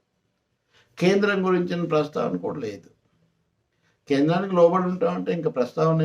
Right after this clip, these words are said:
ఏముంటుంది? కాబట్టి ఒక, ఒక ఇంపార్టెంట్ పాయింట్, పార్ట్ మిస్సింగ్ ఈ సభలో, ఇంకా అందులో సందేహం ఏం లేదు. జగన్ను, వైసీపీని, వి-, ప్రభుత్వాన్ని విమర్శించడం, దాని మీద పోరాడుతూ ఉండటం, ఉత్సాహపరచటం మంచిదే.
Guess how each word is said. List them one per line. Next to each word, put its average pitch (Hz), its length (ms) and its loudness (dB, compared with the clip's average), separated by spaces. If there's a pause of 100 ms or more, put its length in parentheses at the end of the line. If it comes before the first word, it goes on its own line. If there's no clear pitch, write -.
ఏముంటుంది? 160 520 -4 (1200)
కాబట్టి 226 340 4 (160)
ఒక, 196 100 -4 (200)
ఒక 160 100 0 (140)
ఇంపార్టెంట్ 247 480 0 (100)
పాయింట్, 170 440 -2 (220)
పార్ట్ 156 360 2 (160)
మిస్సింగ్ 143 380 -6 (200)
ఈ - 100 -8
సభలో, 110 400 -6 (160)
ఇంకా 123 200 -4
అందులో 143 220 2 (140)
సందేహం 127 460 -8
ఏం - 140 -10
లేదు. - 160 -20 (720)
జగన్ను, 147 440 0 (160)
వైసీపీని, 139 640 -2 (120)
వి-, 143 200 -8
ప్రభుత్వాన్ని 143 680 -2 (100)
విమర్శించడం, 143 680 -4
దాని 131 180 -8
మీద 131 120 -8 (140)
పోరాడుతూ 131 420 0 (120)
ఉండటం, 135 280 -18 (920)
ఉత్సాహపరచటం 151 1040 0 (520)
మంచిదే. 160 420 -2